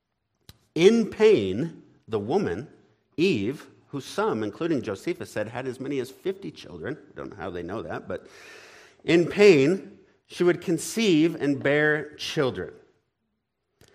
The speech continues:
There would be increased pain in childbirth. The, the bringing forth of children would be painful,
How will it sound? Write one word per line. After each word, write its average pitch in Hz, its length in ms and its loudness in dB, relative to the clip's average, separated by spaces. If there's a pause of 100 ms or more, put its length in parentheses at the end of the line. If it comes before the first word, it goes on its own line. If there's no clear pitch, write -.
(520)
There 160 120 2
would 170 140 4
be 175 140 6 (120)
increased 214 800 2
pain 131 760 2 (180)
in 135 180 -2
childbirth. 131 760 -6 (100)
The, 127 180 -2
the 127 140 -6
bringing 196 460 0
forth 196 400 -2
of 165 140 -8
children 156 600 -4
would 143 200 -6
be 160 140 -4
painful, 175 880 -4